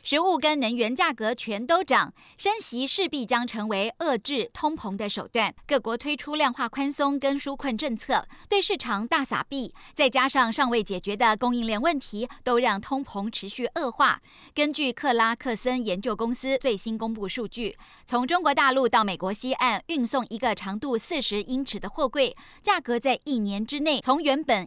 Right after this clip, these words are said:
一千六百美元上涨到四千五百美元，整整翻了将近三倍。另外，为了因应气候变迁，逐渐迈向零碳航运，增加的部分成本也可能会由消费者买单。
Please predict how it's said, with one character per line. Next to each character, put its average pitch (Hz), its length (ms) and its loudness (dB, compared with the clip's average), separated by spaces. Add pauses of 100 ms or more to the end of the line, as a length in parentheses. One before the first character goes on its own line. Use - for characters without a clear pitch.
一 277 120 -2
千 262 240 -2
六 359 140 2
百 254 160 2
美 220 180 -2
元 196 260 -2 (120)
上 359 320 2
涨 196 200 -2
到 226 240 4
四 - 300 -6
千 262 320 -2
五 220 100 -2
百 226 160 2
美 202 180 -4
元， 202 300 -4 (280)
整 311 200 2
整 190 200 0
翻 254 260 4
了 220 100 2
将 214 220 -2
近 208 180 -6
三 240 300 0
倍。 247 240 0 (400)
另 311 160 2
外， 247 220 6
为 247 100 2
了 208 140 2
因 269 240 0
应 233 240 -4
气 - 160 -6
候 208 120 -6
变 202 200 -4
迁， 269 320 -2 (260)
逐 294 80 0
渐 381 160 2
迈 359 160 0
向 285 320 2
零 226 240 0
碳 269 300 0
航 208 240 0
运， 254 240 -2 (240)
增 285 200 4
加 269 200 4
的 233 180 4
部 277 160 -2
分 254 220 -2
成 226 260 -4
本 240 240 2 (200)
也 403 120 2
可 277 220 0
能 262 120 2
会 381 140 0
由 240 180 2
消 359 220 0
费 359 160 -2
者 196 160 -4
买 202 200 -4
单。 254 300 0